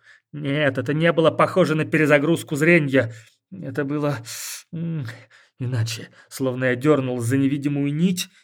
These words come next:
и мир на мгновенье отреагировал, как будто команда «Пинг» вернула неожиданный ответ от самого пространства. Но облегчение было мимолетным. Следом пришел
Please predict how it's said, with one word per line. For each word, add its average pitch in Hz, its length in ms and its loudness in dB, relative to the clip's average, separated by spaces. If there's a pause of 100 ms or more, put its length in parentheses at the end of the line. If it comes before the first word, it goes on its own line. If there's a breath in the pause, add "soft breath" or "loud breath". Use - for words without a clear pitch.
(120 soft breath)
и 117 100 -4
мир 135 280 0
на 127 120 -4
мгновенье 123 640 -4
отреагировал, 113 800 -2 (160 soft breath)
как 107 180 -10
будто 113 280 -10
команда 127 600 -2
«Пинг» 120 560 -2 (160 loud breath)
вернула 151 420 4
неожиданный 143 600 2
ответ 139 460 -4 (180 soft breath)
от 123 160 -8
самого 127 380 -2
пространства. 113 800 -6 (200)
Но 143 280 -4
облегчение 143 640 2
было 135 200 2
мимолетным. 131 760 -6 (240 soft breath)
Следом 156 480 2
пришел 135 520 2